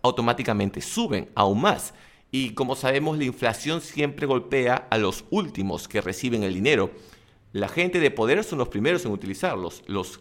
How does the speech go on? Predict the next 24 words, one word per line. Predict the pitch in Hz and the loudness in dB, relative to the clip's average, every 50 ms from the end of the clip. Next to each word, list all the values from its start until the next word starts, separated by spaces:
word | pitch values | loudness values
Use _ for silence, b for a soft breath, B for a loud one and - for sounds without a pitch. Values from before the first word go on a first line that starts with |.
| - - | -12 -8
la | - 101 90 | -6 -6 -6
gente | - - 143 147 147 143 151 | -4 -2 -2 -2 -2 -2 -4
regular | 139 143 139 139 123 113 127 127 127 | -4 -4 -4 -2 0 0 0 0 -2
son | - 127 110 | -4 -4 -4
los | 98 95 - - | -4 -6 -6 -4
últimos | - 190 233 214 - 101 92 87 - - - | -2 -2 -2 -2 -2 -6 -6 -6 -8 -8 -4
en | - 101 | -4 -4
recibir | 95 95 - 110 120 | -2 -4 -4 -4 -4
el | 139 156 | -2 -2
dinero. | 165 143 113 107 131 147 B B B B B B B B | -2 0 0 0 0 -2 B B B B B B B B
Y | 120 123 | 0 2
a | 117 123 | 2 2
esto | 143 143 - - 175 | 2 0 -2 -6 -8
se | - 131 113 | -8 -4 0
llama | 110 117 117 117 123 135 147 160 B B B B B B | 2 2 4 4 4 2 2 0 B B B B B B
efecto | B 107 98 - - 156 156 156 - - 151 151 151 - - | B 0 0 0 -2 -4 -4 -4 0 2 2 2 2 2 2
Castiglione. | 156 147 143 - - - 135 131 131 131 143 139 110 80 76 85 64 53 - | 2 2 2 0 -6 -6 -2 -2 0 2 4 4 4 2 0 -2 -6 -6 -4
En | - 101 104 | -2 0 0
inglés | 110 117 117 131 | 2 2 2 2
lo | 131 110 - | 2 0 0
pueden | 113 113 110 | 0 0 0
encontrar, | 101 - 98 95 - - - | 0 -2 -2 -2 -2 -4 -4
efecto | - - - 139 139 139 - 139 | -4 -2 -2 -2 0 0 -2 -2
Castiglione. | - 117 110 - - 123 123 127 120 110 113 127 143 | -2 -2 -4 -4 -4 -2 0 2 2 2 2 0 -2